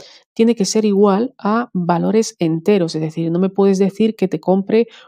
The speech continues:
uno coma cinco archivadores o uno coma veintidós bolígrafos, sino que tienen que ser,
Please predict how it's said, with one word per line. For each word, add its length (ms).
uno 260
coma 240
cinco 560
archivadores 840
o 100
uno 260
coma 360
veintidós 520
bolígrafos, 800
sino 220
que 100
tienen 180
que 120
ser, 240